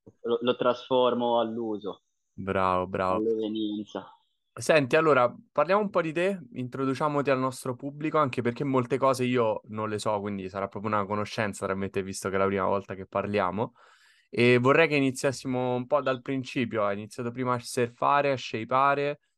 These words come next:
Speaker 2: Come sei arrivato a shapeare? Raccontami un po' di te.
Speaker 1: Allora, ancora prima di iniziare a surfare, io andavo sullo skate.
Speaker 2: Ah,
Speaker 1: Da,
Speaker 2: ok.
Speaker 1: da pischello, proprio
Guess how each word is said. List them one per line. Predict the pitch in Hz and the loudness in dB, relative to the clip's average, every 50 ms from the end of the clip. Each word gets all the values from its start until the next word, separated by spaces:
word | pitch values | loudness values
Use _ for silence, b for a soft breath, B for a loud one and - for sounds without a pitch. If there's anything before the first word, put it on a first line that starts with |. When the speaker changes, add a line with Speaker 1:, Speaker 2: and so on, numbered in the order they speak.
| _ _ _ | _ _ _
Speaker 2:
Come | - - 117 120 117 | -10 -4 -4 -4 -2
sei | 120 120 | -2 -2
arrivato | 117 117 113 113 117 | -2 -2 -4 -4 -6
a | 113 | -8
shapeare? | - - - 120 117 120 113 98 104 | -10 -8 -10 -4 0 0 0 0 -2
Raccontami | 113 - - 147 147 - 156 147 131 | -4 -4 -6 -10 -8 -6 -6 -4 -4
un | 120 | -4
po' | 120 120 104 | -2 -4 -4
di | 98 95 | -4 -6
te. | - 87 - _ _ _ _ _ _ _ _ _ _ _ _ _ _ _ _ _ _ _ _ _ - - - | -8 -8 -10 _ _ _ _ _ _ _ _ _ _ _ _ _ _ _ _ _ _ _ _ _ -18 -10 -4
Speaker 1:
Allora, | 113 117 127 131 120 110 107 101 95 95 95 90 85 87 - _ _ - | -2 0 2 2 0 0 0 -2 -2 -4 -6 -6 -8 -12 -14 _ _ -10
ancora | 120 123 120 117 - 156 170 180 180 170 | -8 -6 -6 -6 -2 0 0 0 0 -2
prima | 170 156 156 160 156 | -2 -2 -2 -2 0
di | 151 147 | -2 -2
iniziare | 147 143 - - 156 151 | -4 -6 -6 -6 -8 -8
a | 147 | -6
surfare, | - 151 135 - - - 127 139 151 165 170 170 - _ _ _ _ _ _ _ - | -6 -6 -8 -6 -4 0 0 2 2 0 -2 -4 -10 _ _ _ _ _ _ _ -8
io | - 120 | -6 -4
andavo | 127 143 143 123 | -2 -2 -2 -4
sullo | - - 107 95 | -6 -6 -8 -8
skate. | 92 - _ - 95 - - - _ _ _ _ _ _ _ _ _ _ _ - | -8 -10 _ -12 -12 -10 -10 -12 _ _ _ _ _ _ _ _ _ _ _ -6
Speaker 2:
Ah, | - 110 95 82 85 85 87 | -2 0 0 0 0 -2 -4
Speaker 1:
Da, | 90 | -4
Speaker 2:
ok. | 104 | -6
Speaker 1:
da | 98 95 | -6 -8
pischello, | 92 101 - - - _ - 104 98 101 98 101 104 98 | -8 -12 -14 -14 -16 _ -6 -4 -4 -2 -4 -4 -6 -6
proprio | - 104 - - | -8 -10 -10 -10